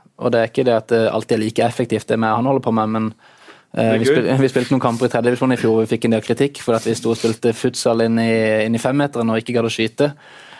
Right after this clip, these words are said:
Speaker 1: Så det at det, man, vi må gjøre det med effektivitet også, og gjøre det med, på en god måte, men det er klart vi, vi finner hverandre godt. Det er veldig gøy.
Speaker 2: Hva kan du si om han?
Speaker 1: Ja, han er,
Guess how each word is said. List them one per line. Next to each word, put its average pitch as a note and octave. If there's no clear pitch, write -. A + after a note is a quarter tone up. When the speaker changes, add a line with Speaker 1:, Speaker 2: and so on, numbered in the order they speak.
Speaker 1:
Så -
det B2
at A#2
det, A#2
man, A#2+
vi B2
må C3
gjøre C3+
det C3+
med B2
effektivitet B2
også, C3+
og B2
gjøre B2
det B2
med, A2+
på A#2
en A#2
god A#2+
måte, B2+
men A#2+
det A#2+
er -
klart A#2+
vi, A#2+
vi B2
finner B2+
hverandre A2+
godt. -
Det B2+
er B2
veldig B2
gøy. B2
Speaker 2:
Hva B2+
kan C#3+
du C#3+
si C3
om A#2+
han? A#2
Speaker 1:
Ja, -
han A#2+
er, A2+